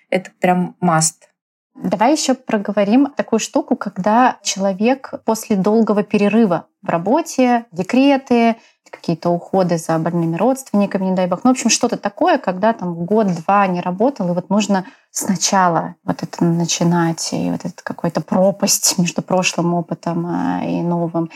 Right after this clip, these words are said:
Speaker 2: Либо новая сфера, когда ты профессионал в одном, но сейчас ты меняешь, и как будто бы ты с нуля начинаешь. Как тут действовать?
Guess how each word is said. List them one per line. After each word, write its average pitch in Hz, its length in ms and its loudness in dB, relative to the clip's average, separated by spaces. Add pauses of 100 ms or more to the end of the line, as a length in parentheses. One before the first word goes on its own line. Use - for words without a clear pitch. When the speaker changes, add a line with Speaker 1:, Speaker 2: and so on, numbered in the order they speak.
(140)
Speaker 2:
Либо 240 260 0
новая 233 280 0
сфера, 180 640 -2 (140)
когда 180 340 -2
ты 185 460 -2 (220)
профессионал 190 800 -2
в 180 80 -2
одном, 220 380 4
но 190 60 -2
сейчас - 400 -2
ты - 120 -2
меняешь, 202 520 2
и - 40 -18
как 165 160 -4
будто 190 300 -2
бы 185 100 0
ты 180 160 -4
с - 160 -4
нуля 175 420 2
начинаешь. - 680 -4 (280)
Как - 180 -4 (200)
тут - 460 -4
действовать? - 760 -2